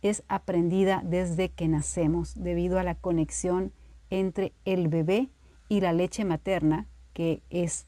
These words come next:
de por sí esta leche medio dulzona. Y los otros sabores y van relacionándose con las emociones en función a las experiencias que vas teniendo desde que aprendes a comer.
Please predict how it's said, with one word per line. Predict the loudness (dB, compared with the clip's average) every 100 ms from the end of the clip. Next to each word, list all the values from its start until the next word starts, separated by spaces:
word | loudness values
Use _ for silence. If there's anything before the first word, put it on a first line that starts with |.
| -8
de | -8
por | -8 -10
sí | -8 -10 -10
esta | -12 -10 -6
leche | -6 -4 -2
medio | 0 0 0
dulzona. | 0 -2 -2 2 2 0 -6 _ _ _ -20 -20 -20 _ _ _ 4
Y | 6 4 4
los | 2 2
otros | 0 0
sabores | 2 4 6 4 2 -4 -6
y | -2 0 2 2 0 0 0 -2 -4
van | -2 2 4
relacionándose | 4 2 0 0 0 2 0 -2 -2 -2 -2
con | -2 -2
las | -2
emociones | 0 0 0 0 2 2 2 -2 -10 _ _ _ _
en | -4 -2
función | -2 -2 -2
a | -2
las | -4 -8
experiencias | -8 -6 0 4 4 2 -8
que | -6 -2
vas | -2 -2
teniendo | -4 0 2 2 0 -6 _ _
desde | -4 -4 -2 -4
que | -4 -6 -8 -8
aprendes | -10 -6 -4 -2 -2 -4
a | -8
comer. | -4 -4 -6